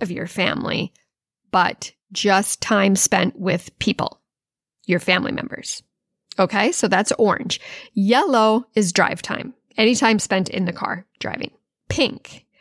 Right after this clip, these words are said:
Pink used for personal development time, a book, reading or listening to books, exercise, shower, church, volunteering, those types of things is for pink. And then lastly, blue.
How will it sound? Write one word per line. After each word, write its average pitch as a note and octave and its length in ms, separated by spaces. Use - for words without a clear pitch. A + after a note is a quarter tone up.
Pink C#4 380
used A#3+ 320
for G#3 140
personal A3 600
development - 560
time, - 440
a - 20
book, - 480
reading G#3+ 460
or G#3+ 80
listening G3 720
to A3+ 180
books, - 480
exercise, A3 920
shower, G3 760
church, - 640
volunteering, G#3 960
those G3+ 360
types - 300
of F3+ 80
things F3+ 320
is - 220
for G3 160
pink. - 580
And G#3 140
then G3+ 140
lastly, G3+ 440
blue. F#3 560